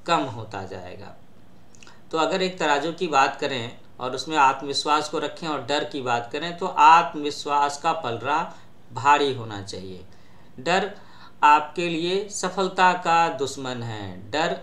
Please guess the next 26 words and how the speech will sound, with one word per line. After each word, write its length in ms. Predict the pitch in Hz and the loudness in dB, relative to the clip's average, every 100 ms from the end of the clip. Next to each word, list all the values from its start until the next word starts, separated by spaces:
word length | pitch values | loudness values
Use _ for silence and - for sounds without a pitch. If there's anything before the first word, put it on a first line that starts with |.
| - | -12
सफ़र 460 | - 185 185 196 185 | -4 -2 0 -2 0
का 200 | 180 160 | 0 0
दुश्मन 460 | 139 - 135 123 | 0 -4 -6 -6
है, 320 | 117 110 104 107 | -6 -8 -8 -2
डर 220 | 151 160 | 0 2
आपको 460 | - 127 127 160 147 | 4 2 2 0 4
आगे 280 | 123 131 | 4 2
बढ़ने 380 | 127 123 131 151 | -4 -4 -4 -6
से 160 | 135 123 | -6 -6
रोकता 360 | 113 - - | -8 -10 -10
है। 200 | 101 104 120 | -8 -8 0
डर, 280 | 143 151 - - - - - - 127 | 0 0 -8 -16 -18 -18 -18 -18 -2
डरना 360 | 175 190 202 | 0 2 4
आपके 560 | 214 202 151 147 - 208 | 4 6 6 4 2 2
व्यक्तित्व 480 | 160 151 156 - 165 | 2 -2 -8 -10 -2
को 200 | 208 240 277 - - - | 2 2 0 -14 -18 -2
कमज़ोर 460 | 214 208 208 214 190 | 0 6 10 10 10
बनाता 460 | 143 113 101 98 | 4 0 -4 -4
है। 200 | 92 - - - - - - | -6 -8 -14 -18 -18 -16 2
अपने 300 | 202 220 247 | 2 2 0
मन 220 | 226 226 | 2 2
में 160 | 233 208 | 0 4
डर 200 | 202 202 | 6 6
और 220 | 190 190 | 6 4
शंका 400 | - 170 165 180 | 0 -4 2 2
को 200 | 175 214 | 2 -2